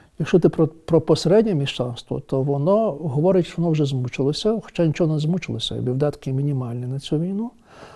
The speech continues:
Але є відчуття, що це незадовго, треба миритися, таке всі інше. І я це дуже сильно відчуваю в розмовах, скажімо, чи з австрійцями, чи з італійцями.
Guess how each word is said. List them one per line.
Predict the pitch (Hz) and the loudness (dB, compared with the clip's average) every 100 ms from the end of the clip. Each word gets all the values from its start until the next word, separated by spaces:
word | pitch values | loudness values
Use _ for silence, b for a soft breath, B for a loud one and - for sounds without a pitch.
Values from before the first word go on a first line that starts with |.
| B - | B -2
Але | 139 139 | 2 4
є | 208 | 4
відчуття, | 220 - 147 - 165 | 4 2 -2 0 0
що | 160 | 0
це | 151 151 | -2 0
незадовго, | 147 139 127 143 214 196 185 | 0 0 0 2 2 2 -2
треба | 165 143 | -2 -2
миритися, | 135 139 170 - | -2 -2 -4 -6
таке | 135 - | -8 -6
всі | 131 - 165 | -6 -4 -4
інше. | 190 - | -4 -4
І | 147 | -2
я | 151 | -2
це | - | -2
дуже | 156 147 | -2 -2
сильно | 160 | -2
відчуваю | 147 - 156 151 | -4 -2 0 0
в | |
розмовах, | 139 139 147 143 | 0 -2 -4 -4
скажімо, | - 135 131 131 | -6 -6 -4 -4
чи | 139 | -4
з | 135 | -4
австрійцями, | 127 156 160 - 139 139 B B B B | -2 -2 -2 -2 -6 -6 B B B B
чи | - 143 | -4 -2
з | |
італійцями. | 139 143 123 - - | 0 -2 -4 -6 -14